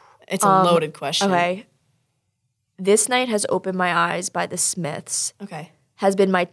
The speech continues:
Speaker 2: number one song for, like, three years.
Speaker 1: Wow.
Speaker 2: I've never gotten sick of it, ever.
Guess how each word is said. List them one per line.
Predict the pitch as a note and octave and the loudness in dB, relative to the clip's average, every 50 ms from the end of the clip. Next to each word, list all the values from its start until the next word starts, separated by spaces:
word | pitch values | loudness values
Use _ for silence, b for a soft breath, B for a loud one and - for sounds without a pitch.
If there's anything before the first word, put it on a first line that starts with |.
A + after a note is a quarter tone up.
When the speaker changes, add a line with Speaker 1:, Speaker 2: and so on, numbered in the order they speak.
| _ | _
Speaker 2:
number | - G#3 G3 F#3 F#3+ F#3+ F#3 | -2 0 0 0 2 0 0
one | F3+ F3 E3 E3+ F3+ | 0 0 -2 -2 -4
song | F#3 - F3+ F3 A2+ C3+ F3 G3 G#3+ | -4 -4 -4 -4 -4 -6 -8 -12 -8
for, | - G3+ | -4 -2
like, | F#3+ E3+ E3 - | 0 0 -2 -4
three | - - - - F#3 F#3 F#3+ F#3+ F#3 | -10 -14 -14 -12 -6 -4 -4 -4 -4
years. | E3+ F#3 - C3 C#3+ C#3+ D#3+ F#3 A3 B3+ B3+ B3 | -6 -8 -6 -4 -2 -2 -2 -2 -2 -4 -4 -4
Speaker 1:
Wow. | F#3 G3+ F3 - D#3+ _ _ _ _ _ _ _ _ _ _ _ _ _ _ _ _ _ - | -6 -8 -12 -14 -18 _ _ _ _ _ _ _ _ _ _ _ _ _ _ _ _ _ 0
Speaker 2:
I've | G3+ G#3 G3+ G3 G3+ | 2 2 2 2 0
never | F#3+ F#3+ F#3+ F#3+ F#3+ - G3+ | -4 -2 -2 0 0 0 0
gotten | G3 G#3+ A#3 - A#3 | 0 -2 -2 -2 -4
sick | G#3+ - - - - | -8 -8 -8 -8 -8
of | F#3+ | -6
it, | A3 B3+ D4 D4 - _ _ _ _ _ _ _ _ _ _ _ _ - | -2 -2 -2 -2 -4 _ _ _ _ _ _ _ _ _ _ _ _ -2
ever. | G3 F#3+ - F#3+ A#3+ D4 E4 E4+ | -2 2 2 4 2 2 0 -4